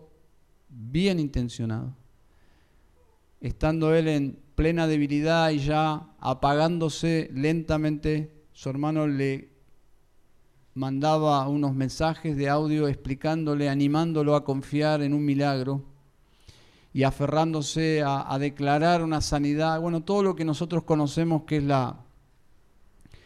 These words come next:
la teología de señales y milagros y, y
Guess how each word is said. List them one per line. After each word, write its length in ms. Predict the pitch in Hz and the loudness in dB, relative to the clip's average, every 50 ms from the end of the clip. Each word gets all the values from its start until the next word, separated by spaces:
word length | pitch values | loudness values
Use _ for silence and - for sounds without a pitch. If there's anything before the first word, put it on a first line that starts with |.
| - - - - _ _ | -20 -20 -20 -20 _ _
la 160 | - 147 143 139 | -6 -6 -2 0
teología 840 | 143 143 139 131 - - 170 170 165 160 147 139 127 113 - - - - _ _ _ _ _ _ _ _ - _ | 2 2 2 2 0 0 2 4 6 6 6 4 2 0 -4 -8 -18 -20 _ _ _ _ _ _ _ _ -20 _
de 320 | - 143 110 131 131 127 127 | -18 -4 -2 0 0 0 0
señales 680 | - 139 139 143 151 170 175 170 170 165 156 156 - | 0 0 2 4 4 6 6 6 4 4 2 0 0
y 60 | 147 | 0
milagros 880 | 143 147 147 160 160 160 160 156 156 151 147 147 143 139 135 - - - | 0 2 2 4 4 4 4 4 2 2 0 0 0 0 -2 -4 -6 -6
y, 40 | 127 | -6
y 720 | 123 123 117 117 117 113 113 120 - - - - 123 107 | -4 -4 -4 -6 -6 -8 -10 -10 -10 -12 -14 -18 -20 -20